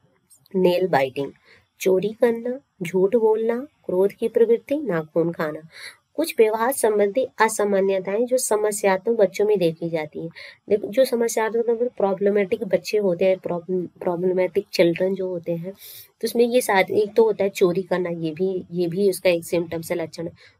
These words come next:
झूठ भी बोलते हैं, क्रोध की प्रवृत्ति तो होती है, temper, मतलब, तुरंत थोड़ी बार गुस्सा, नाखून काटना, ये भी है। तो इसमें कौन सा ऑप्शन जाएगा आपका? ए, बी, सी, डी। चार हो गया है, ये समस्यात्मक बच्चों में असामान्यताएं, मतलब, ऐसे व्यवहार वो करते हैं कि जो देखा गया है।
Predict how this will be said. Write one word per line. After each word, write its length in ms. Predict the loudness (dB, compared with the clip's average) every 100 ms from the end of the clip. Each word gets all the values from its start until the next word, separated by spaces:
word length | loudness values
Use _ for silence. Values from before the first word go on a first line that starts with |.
| -10
झूठ 280 | 0 2 2
भी 140 | 0
बोलते 400 | 0 -2 -2 -4
हैं, 180 | -4 -6
क्रोध 400 | -4 2 4 2
की 120 | -4
प्रवृत्ति 460 | -4 -4 -4 -4 -6
तो 100 | -4
होती 280 | -6 -4 -2
है, 120 | -2
temper, 380 | -2 -6 -8 -10
मतलब, 240 | -6 -6 -6
तुरंत 320 | -8 -8 -6
थोड़ी 180 | -6 -4
बार 200 | -4 -4
गुस्सा, 280 | -6 -12 -16 -20 -20 _
नाखून 460 | 2 2 4 0 0
काटना, 360 | 0 -2 -2 -2
ये 240 | 0 -2
भी 240 | -6 -12
है। 60 | -14
तो 160 | -10 -6
इसमें 220 | -4 -2
कौन 200 | -4 -6
सा 200 | -10 -12
ऑप्शन 220 | -10 -8
जाएगा 300 | -6 -6 -8
आपका? 220 | -10 -8
ए, 220 | -6 -6 -8
बी, 80 |
सी, 220 | -10 -10 -10
डी। 120 | -12
चार 320 | -2 0 0
हो 80 | -2
गया 200 | -2 -2
है, 160 | -2
ये 60 | -4
समस्यात्मक 840 | -4 -4 -4 -8 -10 -12 _ -12
बच्चों 340 | -12 -10 -6 -4
में 160 | -4 -6 -18 -20 _ -8
असामान्यताएं, 800 | -4 -2 -2 -2 -4 -4 -4
मतलब, 240 | -4 -4 -4
ऐसे 220 | -6 -4
व्यवहार 460 | -2 -2 -2 -4 -6
वो 100 | -6
करते 340 | -8 -8 -8
हैं 200 | -6 -6
कि 120 | -8
जो 120 | -8
देखा 340 | -6 -8 -4 -6
गया 240 | -6 -12
है। 420 | -10 -10 -12 _